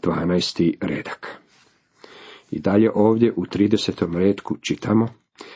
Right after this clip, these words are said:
„Bistar pogled razveseli srce i radosna vijest oživi kosti.” Jedan od dobrih načina gubljenja na težini je kada čujemo nepovoljno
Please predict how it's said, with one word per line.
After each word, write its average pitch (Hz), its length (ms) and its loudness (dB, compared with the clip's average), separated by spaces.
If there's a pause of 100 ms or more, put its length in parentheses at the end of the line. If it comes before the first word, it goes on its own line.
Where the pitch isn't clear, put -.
(180)
„Bistar 123 760 0 (120)
pogled 104 460 2 (140)
razveseli 113 720 0
srce - 400 -4 (540)
i 101 140 4
radosna 120 580 2
vijest 104 520 2 (120)
oživi 92 680 0
kosti.” - 480 -8 (1500)
Jedan 139 400 4
od 113 140 2 (200)
dobrih 190 400 2
načina 87 560 0 (460)
gubljenja 107 680 2
na 95 120 -6
težini 117 640 2 (320)
je 104 200 4
kada 98 260 0
čujemo 139 540 2 (180)
nepovoljno 107 760 2